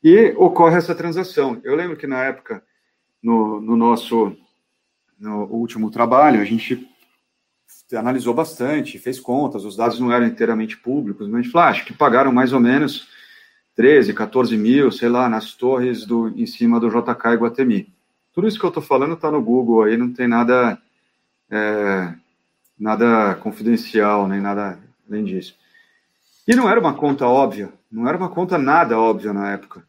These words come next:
pra aquilo lá, né? É, porque não tava todo ocupado, o aluguel era baixo, você tinha oferta do lado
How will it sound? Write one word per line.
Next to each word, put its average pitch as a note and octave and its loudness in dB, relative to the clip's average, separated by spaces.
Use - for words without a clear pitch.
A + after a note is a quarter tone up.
pra G#2+ -8
aquilo G#2+ -4
lá, F#2+ 0
né? A#2 -10
É, G2 -2
porque B2 -2
não A#2+ 4
tava A#2 2
todo G#2+ 2
ocupado, B2 2
o A2+ 4
aluguel G#2+ 0
era G#2 -4
baixo, B2+ 0
você G#2 -12
tinha A#2+ -2
oferta A#2+ -2
do G#2+ -6
lado A2 0